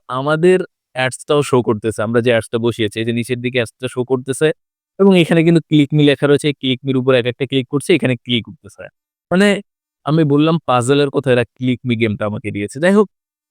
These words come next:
আপনি বুঝতে পারলেন যে এখা-, এখানে একটা পেজের উপরে click me নামের একটা গেম তৈরি হয়েছে। আপনি চাইলে এর থেকে আরো ভালো লেভেলের গেম তৈরি করতে পারেন। যদি আপনি চ্যাট জিপিটি-কে বলেন যে এর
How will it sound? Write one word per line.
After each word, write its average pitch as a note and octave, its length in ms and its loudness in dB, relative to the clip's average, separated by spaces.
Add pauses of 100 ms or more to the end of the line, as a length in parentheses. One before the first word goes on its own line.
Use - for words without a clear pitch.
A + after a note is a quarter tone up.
আপনি E3+ 200 2
বুঝতে F3 260 4
পারলেন C3+ 280 0
যে F#3+ 100 4
এখা-, D#3+ 240 -4
এখানে D3 300 0 (180)
একটা C#3+ 260 -4
পেজের C3+ 300 0
উপরে C3 240 2
click C3+ 320 -2
me C3 120 -4
নামের B2 220 0
একটা A#2+ 340 -4 (360)
গেম B2+ 200 4
তৈরি A2 240 0
হয়েছে। G2+ 320 -8 (560)
আপনি F3 300 2
চাইলে G#3+ 240 6
এর C3 220 0
থেকে D#3 200 0
আরো F3+ 140 4
ভালো A2+ 320 -2
লেভেলের C3+ 360 4
গেম A#2+ 200 -4
তৈরি A2+ 200 0
করতে G2+ 220 -12
পারেন। C3+ 240 -8
যদি A#2+ 200 -6
আপনি C3 180 -8
চ্যাট A2 180 -8
জিপিটি-কে A#2+ 400 -8
বলেন B2 340 0 (1000)
যে G#2 220 2 (600)
এর B2 180 2